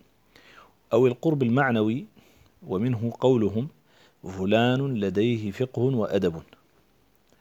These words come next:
وقوله، آه، "منك تنويل"، التفات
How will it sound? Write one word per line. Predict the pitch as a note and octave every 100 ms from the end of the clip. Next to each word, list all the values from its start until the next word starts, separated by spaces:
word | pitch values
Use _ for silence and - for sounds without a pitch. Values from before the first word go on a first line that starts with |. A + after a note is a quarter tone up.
| _ _ _ _ _ -
وقوله، | A#2 - D#3+ D#3 B2+ B2 C#3+ - _ _ _ _ _ -
آه، | G#2+ G2+
"منك | C3+ D3 -
تنويل"، | - A2 A2 B2 G2 A2+ - _ _ _ _ _ -
التفات | G#2+ - G#2 A2+ B2+